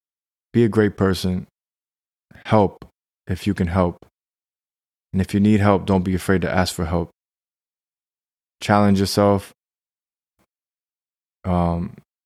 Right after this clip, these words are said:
be honest with yourself. Be honest with people. Be respectful.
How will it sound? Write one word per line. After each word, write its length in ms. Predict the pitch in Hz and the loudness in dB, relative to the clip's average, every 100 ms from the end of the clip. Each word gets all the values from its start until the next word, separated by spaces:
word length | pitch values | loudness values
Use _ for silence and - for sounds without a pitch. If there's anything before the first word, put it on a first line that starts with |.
| _ _ _ _ - | _ _ _ _ -6
be 180 | 98 110 | 0 2
honest 360 | 98 101 101 101 | 2 2 2 0
with 100 | 87 | -2
yourself. 540 | 98 - 104 95 - | 0 2 2 0 -2
Be 140 | 107 | -4
honest 320 | 92 101 98 98 | 0 0 0 -4
with 120 | - | -2
people. 400 | 104 92 98 92 _ _ _ _ _ _ _ _ _ - | -2 0 -4 -6 _ _ _ _ _ _ _ _ _ -4
Be 80 | 214 | 0
respectful. 680 | 98 - 104 98 - - | 0 0 0 0 0 -4